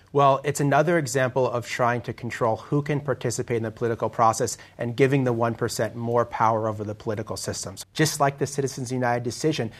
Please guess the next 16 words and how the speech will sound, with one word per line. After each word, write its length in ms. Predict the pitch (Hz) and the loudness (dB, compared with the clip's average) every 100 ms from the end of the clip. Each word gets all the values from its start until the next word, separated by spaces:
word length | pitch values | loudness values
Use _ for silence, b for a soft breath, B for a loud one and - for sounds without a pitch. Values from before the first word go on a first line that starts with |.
| B _ | B _
So 140 | - 120 | 2 4
the 120 | 120 | 4
idea 400 | 113 113 135 131 | 2 2 2 2
is 260 | 123 117 - B B | 2 -2 -6 B B
we'll 280 | 123 135 147 | 4 6 8
make 240 | 139 131 | 6 4
the 100 | 135 | 2
electorate 560 | 123 120 123 - 120 - B - | 4 4 2 2 -2 -2 B 0
older, 600 | 139 147 156 147 147 147 - | 6 6 6 6 4 2 -4
whiter, 560 | 120 117 131 131 120 | 2 4 4 4 4
more 240 | 127 123 127 | 2 2 2
conservative, 680 | - 120 - 127 123 120 117 | 2 -4 2 4 4 2 0
as 180 | 110 113 | -2 -4
opposed 320 | 113 120 - | -2 -2 -2
to 80 | 110 | -4
younger, 580 | 113 117 139 131 127 | 0 2 4 4 2